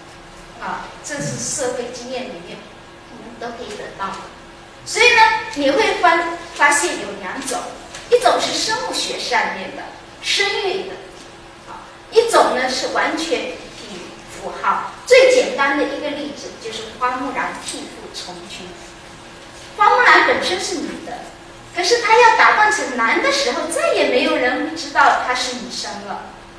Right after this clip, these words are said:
而且她这个人放在男生的服装里面的时候，她显示出来的也是男性的才干和才能，所以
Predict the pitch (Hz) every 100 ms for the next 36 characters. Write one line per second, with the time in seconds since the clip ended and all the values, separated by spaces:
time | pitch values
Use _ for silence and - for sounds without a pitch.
0 | - - - - 392 453 427 - - 440
1 | 440 - - - - - 554 - 339 -
2 | 226 226 285 - - - - - 330 -
3 | - - 233 285 339 - 453 453 - -
4 | - - - - 392 392 392 370 381 -
5 | - - 349 - - - - - 233 -
6 | - - - - - 370 381 - 269 -
7 | 508 - 440 427 - - 311 262 190 -
8 | - - - 240 - - 240 233 185 285
9 | 339 - 523 - - - - - - -
10 | - 262 - - - - - - 196 202
11 | 185 - - - - - - 349 466 -